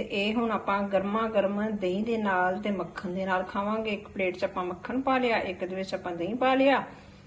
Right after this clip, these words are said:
ਤੇ ਹੁਣ ਆਪਾਂ ਇਹਨੂੰ ਬਹੁਤ ਪਿਆਰ ਨਾਲ ਬਣਾਇਆ ਤੇ ਬਹੁਤ ਪਿਆਰ ਨਾਲ ਹੀ ਖਾਵਾਂਗੇ ਤੇ ਬਹੁਤ ਹੀ ਏਨਰਜੀ ਮਿਲੂਗੀ।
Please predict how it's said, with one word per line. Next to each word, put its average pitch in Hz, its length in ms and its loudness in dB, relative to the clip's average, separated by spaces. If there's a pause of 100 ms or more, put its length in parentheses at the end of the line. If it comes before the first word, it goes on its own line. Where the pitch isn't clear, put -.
(260)
ਤੇ 196 140 -2
ਹੁਣ 202 260 -2
ਆਪਾਂ 185 420 -2
ਇਹਨੂੰ 196 460 -2 (560)
ਬਹੁਤ 214 600 4 (1500)
ਪਿਆਰ 220 360 8
ਨਾਲ 262 220 8
ਬਣਾਇਆ 254 520 8
ਤੇ 294 100 6
ਬਹੁਤ 254 480 4
ਪਿਆਰ 226 340 8
ਨਾਲ 233 200 8
ਹੀ 277 80 10
ਖਾਵਾਂਗੇ 254 680 6 (600)
ਤੇ 254 100 6
ਬਹੁਤ 208 360 6
ਹੀ 302 100 0 (100)
ਏਨਰਜੀ 208 460 4
ਮਿਲੂਗੀ। 277 540 6